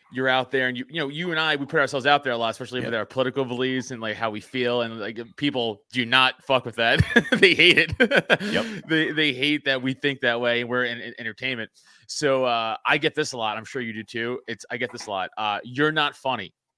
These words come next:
Speaker 2: Oh yeah, yeah, yeah, yeah. I got, I, well, I mean, I mean, I, I
Speaker 1: Different,
Speaker 2: don't get
Speaker 1: but
Speaker 2: that
Speaker 1: yeah.
Speaker 2: a lot because I'm not really intending to be funny. Um, I wish I was fucking funny. It would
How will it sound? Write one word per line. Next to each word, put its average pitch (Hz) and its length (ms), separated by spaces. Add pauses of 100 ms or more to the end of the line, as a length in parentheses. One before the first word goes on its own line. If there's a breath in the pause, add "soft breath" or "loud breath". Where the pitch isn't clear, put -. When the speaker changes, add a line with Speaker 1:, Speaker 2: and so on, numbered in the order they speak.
(840)
Speaker 2:
Oh 95 140
yeah, 92 200
yeah, 82 220
yeah, 71 160
yeah. 73 260
I 80 60
got, 85 160
I, 101 80
well, 98 180
I 113 80
mean, 123 240
I 123 80
mean, - 140
I, 113 140
I 110 60 (520 loud breath)
Speaker 1:
Different, 214 200
Speaker 2:
don't 311 120
get 156 100
Speaker 1:
but 120 100
Speaker 2:
that 123 140
Speaker 1:
yeah. 123 40
Speaker 2:
a - 20
lot 117 160
because 107 160
I'm 107 140
not 104 180
really 95 380
intending 95 480
to 98 60
be 98 120
funny. 107 560
Um, 85 340
I 82 100
wish 80 220
I 69 80
was 62 120
fucking 57 300
funny. 58 240
It 58 60
would 58 100